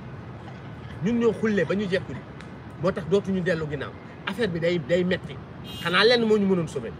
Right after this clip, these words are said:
Macky bu di, bu ñibbisee, kañ lay ñibbisi, tey wala suba? Bu ñibbisee,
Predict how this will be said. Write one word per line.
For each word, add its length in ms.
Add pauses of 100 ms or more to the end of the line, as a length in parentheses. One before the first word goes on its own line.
(1080)
Macky 200
bu 100
di, 120
bu 160
ñibbisee, 380
kañ 160
lay 100
ñibbisi, 320
tey 140
wala 160
suba? 200 (2250)
Bu 80
ñibbisee, 420